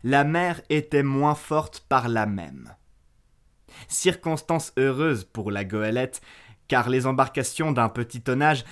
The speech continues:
souffrent surtout de la houle qui rompt leur vitesse, qui les tue, pour employer l'expression maritime.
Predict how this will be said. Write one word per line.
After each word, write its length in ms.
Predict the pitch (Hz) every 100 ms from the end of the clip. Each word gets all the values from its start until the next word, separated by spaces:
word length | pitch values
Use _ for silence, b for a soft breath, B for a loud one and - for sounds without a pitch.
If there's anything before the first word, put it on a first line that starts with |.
| B
souffrent 440 | - 175 156 156
surtout 480 | 151 - 165 - 175
de 120 | 135
la 240 | 131 131 -
houle 260 | 156 160 135
qui 260 | - 120 117
rompt 260 | 107 123 127
leur 200 | 123 104
vitesse, 560 | 123 117 147 147 - b b -
qui 300 | 135 131 - _ _ -
les 280 | 117 127 120
tue, 380 | - 170 127 - _ _ _ _ _
pour 240 | 208 208
employer 560 | 107 98 - 107 107 117
l'expression 580 | 107 - - 110 - 110
maritime. 680 | 104 98 98 - 98 69